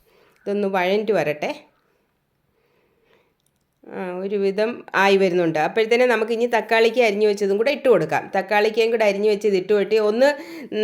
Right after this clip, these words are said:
നല്ലവണ്ണം ഒന്ന് മിക്സ് ചെയ്തതിന് ശേഷം ലിഡ് വെച്ച് അ-, അടച്ച്, ഏ, ഒരു ഫൈവ് മിനിറ്റ്സ് അത് വേവാൻ അനുവദിക്കുക. ഓക്കെ, നല്ലവണ്ണം ഒന്ന് മിക്സ് ചെയ്ത്,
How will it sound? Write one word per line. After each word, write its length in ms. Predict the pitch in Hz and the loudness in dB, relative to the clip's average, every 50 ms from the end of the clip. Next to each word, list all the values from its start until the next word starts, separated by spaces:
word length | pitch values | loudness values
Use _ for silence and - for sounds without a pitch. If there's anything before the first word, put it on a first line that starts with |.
| 220 220 220 | 2 2 4
നല്ലവണ്ണം 480 | 214 214 226 240 262 262 262 262 262 254 | 4 4 4 4 4 4 4 4 4 2
ഒന്ന് 140 | 254 254 | 2 2
മിക്സ് 300 | 240 226 208 220 - - - | 0 0 -2 -4 -6 -4 0
ചെയ്തതിന് 520 | 294 240 226 226 226 233 214 226 233 233 226 | 4 6 6 6 4 2 2 2 2 2 2
ശേഷം 420 | 226 233 202 196 196 196 226 226 | 2 2 0 0 0 0 -2 -2
ലിഡ് 300 | 214 208 220 214 190 220 | -2 -2 -2 0 2 4
വെച്ച് 260 | 240 226 214 220 - 240 | 4 4 4 2 2 2
അ-, 200 | 214 196 185 - | 2 2 2 2
അടച്ച്, 460 | 139 180 190 202 208 202 208 - 269 320 392 - 226 208 180 165 160 - _ _ _ _ _ _ _ _ _ _ _ - | 2 2 2 2 0 -2 -2 0 0 0 0 -2 -10 -18 -18 -20 -20 -20 _ _ _ _ _ _ _ _ _ _ _ -4
ഏ, 100 | 143 151 175 180 180 | -2 0 0 0 0
ഒരു 200 | 190 190 190 202 202 190 196 | 2 2 2 2 2 0 0
ഫൈവ് 320 | 202 202 196 226 262 294 | 2 2 4 6 6 4
മിനിറ്റ്സ് 480 | 285 277 254 247 240 233 - - - 285 | 4 2 2 2 0 0 -2 -2 2 2
അത് 180 | 262 226 220 220 | 4 4 4 4
വേവാൻ 500 | 208 214 202 202 208 214 226 226 226 226 | 4 4 4 6 4 4 2 2 2 2
അനുവദിക്കുക. 560 | 196 180 180 180 180 170 165 165 165 180 180 | 2 2 2 2 0 0 -2 -2 -2 0 0
ഓക്കെ, 280 | 202 247 240 - 214 147 135 135 - - - | 0 0 0 0 0 0 0 -4 -10 -14 -10
നല്ലവണ്ണം 460 | - 180 185 190 202 208 208 220 220 226 | -6 -4 -2 -2 0 0 0 0 -2 -2
ഒന്ന് 140 | 233 240 | -2 -2
മിക്സ് 280 | 233 220 202 - - - 262 | -4 -4 -6 -8 -10 -8 -6
ചെയ്ത്, 340 | 240 233 226 220 196 202 | -4 -2 -2 -4 -4 -6